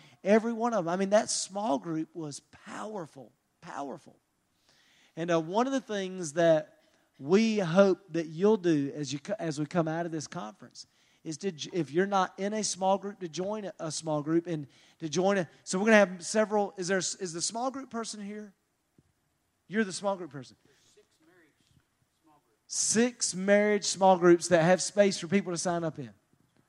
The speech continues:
So, it, there's a group for everybody. And if there's six, there's lots of different options about when they meet and where they meet and stuff like that. Get in a group.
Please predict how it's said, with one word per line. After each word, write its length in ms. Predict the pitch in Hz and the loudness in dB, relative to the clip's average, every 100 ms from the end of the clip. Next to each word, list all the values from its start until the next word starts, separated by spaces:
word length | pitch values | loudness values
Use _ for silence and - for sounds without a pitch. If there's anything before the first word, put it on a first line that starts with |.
| _ _ _ _ | _ _ _ _
So, 320 | - 202 190 - | 4 6 6 2
it, 160 | 170 175 - | -8 -12 6
there's 260 | 202 220 | 8 10
a 80 | 196 | 6
group 360 | 160 262 277 - | 2 0 -2 -6
for 140 | 202 | -12
everybody. 600 | 196 214 226 214 233 175 | -10 -10 -6 -4 -2 0
And 100 | 165 | 0
if 80 | 180 | 0
there's 200 | 196 165 | 2 2
six, 440 | - 254 226 - | 2 2 0 0
there's 200 | 185 151 | -2 -2
lots 280 | 170 196 170 | 0 -2 -2
of 60 | 185 | -2
different 240 | 202 208 | 2 4
options 460 | 220 - - 151 143 | 4 2 -8 -6 0
about 260 | 147 151 | 0 2
when 180 | 170 202 | 0 -2
they 100 | 196 | -2
meet 280 | 190 214 - | -2 -6 -6
and 100 | 151 | -2
where 180 | 170 190 | 0 0
they 140 | 196 | -2
meet 180 | 202 190 | -8 -8
and 100 | 156 | -10
stuff 220 | - 165 | -6 -6
like 200 | 170 170 | -8 -10
that. 260 | 180 196 - _ _ _ - - _ _ | -10 -12 -16 _ _ _ -20 -20 _ _
Get 160 | 139 175 | -2 0
in 140 | 202 | 0
a 60 | 214 | -2
group. 400 | 214 240 - | -6 -6 -10